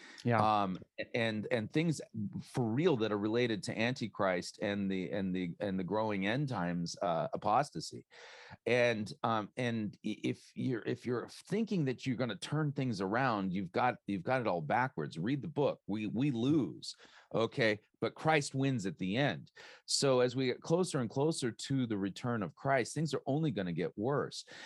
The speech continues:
Speaker 2: And if you somehow think that you can jump into this, "I'm gonna turn things around," you got another thing coming.
Speaker 1: <laughs>
Speaker 2: Okay.
Speaker 1: I'm, I'm post-mill, so I do think we'll turn it around. <laughs>
Speaker 2: Yeah.
Speaker 1: <laughs> Yeah. But that's
Speaker 2: You know,
Speaker 1: another, that's another
Speaker 2: yeah.
Speaker 1: conversation.
Speaker 2: Right.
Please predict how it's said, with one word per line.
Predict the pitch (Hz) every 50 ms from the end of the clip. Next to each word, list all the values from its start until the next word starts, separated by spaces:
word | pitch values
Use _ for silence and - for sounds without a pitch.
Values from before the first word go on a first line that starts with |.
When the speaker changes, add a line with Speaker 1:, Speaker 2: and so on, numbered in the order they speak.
| - - - -
Speaker 2:
And | 131 131 135 127
if | 127 127 127 - -
you | 139 131
somehow | - - 170 180 190 175 160 139 127
think | - - 139 139 -
that | 110
you | 113 107
can | - 131 110 95
jump | - 127 113 117 - 139
into | 131 131 123
this, | 113 123 117 113 -
"I'm | 107 107
gonna | 101 85 -
turn | - - - 127 127 135 139 131 131
things | 123 - 120 127 127 123 101 110
around," | 104 98 104 110 110 110 113 113 104 - _ - - _ _ _ _ _ _ _ _ _ _ -
you | 151 170
got | 156 208 196
another | 147 135 139 135 127 120
thing | 117 - - 101 87 85 -
coming. | - 170 190 196 151 87 - - -
Speaker 1:
<laughs> | -
Speaker 2:
Okay. | - - 202 - 104
Speaker 1:
I'm, | 107 143 151 165 - -
I'm | - 143 147 131
post-mill, | - 151 147 139 - 147 131 131 135 127
so | 120 - 151 123
I | 113
do | 143 - 226 175
think | 131 - - 214 185 -
we'll | 175 165
turn | - - 139 143 156
it | 131 -
around. | - 165 - _ _ _ _ _ - - - - - -
<laughs> | 196 170 - - 147 123 151
Speaker 2:
Yeah. | 202 156 120 - - - - -
Speaker 1:
<laughs> |
Yeah. | 165 - 143 135 139 147 - - - 127 123 - _ _ _ - - - - -
But | 127 127
that's | 143 139 135 -
Speaker 2:
You | 170
know, | 135
Speaker 1:
another, | 127 131 117 123 113 - - - -
that's | 156 147 170
another | 156 143 139 131 131 120
Speaker 2:
yeah. | 117 127
Speaker 1:
conversation. | 117 110 113 110 - 113 107 107 - - 104 104 _ _ - 170 165 - - -
Speaker 2:
Right. | 170 185 202 214 202 175 156